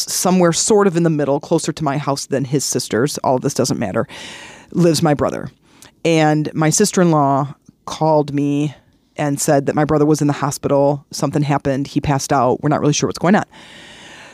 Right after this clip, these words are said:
So my dad and I were talking back and forth, and he was still in the hospital. He was in the hospital for, like, the whole day. And so we're all communicating and, "Oh my gosh, what's going on? What's happening? Whatever. And, uh, is he okay?" We found out that he had had a seizure. And so he was in the hospital,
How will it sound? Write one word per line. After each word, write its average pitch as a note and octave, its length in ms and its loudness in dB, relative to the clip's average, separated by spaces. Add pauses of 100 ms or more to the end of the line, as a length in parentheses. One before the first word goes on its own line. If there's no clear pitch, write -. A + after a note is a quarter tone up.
So F#3+ 160 2
my F3 100 4
dad F3+ 220 4
and F#3 100 2
I E3 80 4
were E3 120 2
talking E3 260 0
back D#3 160 0
and D3 100 -8
forth, G3 480 2
and D3+ 380 0
he D3 120 2
was D#3 100 0
still F3 140 2
in E3 60 2
the D#3+ 60 2
hospital. D#3 460 2
He D3+ 80 0
was D3 120 -2
in D3+ 40 -4
the D#3 80 0
hospital D3 260 -2
for, C#3+ 240 2
like, C#3+ 220 -2
the D#3 80 -2
whole C3+ 180 2
day. D#3+ 500 4
And C3+ 240 -6
so D3+ 120 0
we're C#3 300 0
all D3+ 340 4
communicating D3+ 680 0
and, B2+ 100 -4
"Oh D#2+ 80 -6
my C3+ 120 -2
gosh, F3 280 0
what's - 120 -4
going C#3 180 -2
on? E3+ 240 2
What's - 120 -4
happening? D#3+ 480 2
Whatever. D3+ 340 2 (480)
And, D3+ 260 2
uh, E3+ 160 2
is D3+ 80 -2
he D#3+ 120 2
okay?" E3+ 400 2
We D3 120 -2
found D#3+ 240 0
out D3+ 180 2
that D3+ 100 0
he D#3 120 -2
had C3+ 80 0
had C3 180 -4
a C#3 40 -2
seizure. D3 460 0 (640)
And D3+ 100 -2
so F3 60 4
he E3 40 6
was D#3 100 2
in E3 60 2
the E3+ 60 2
hospital, D#3 560 0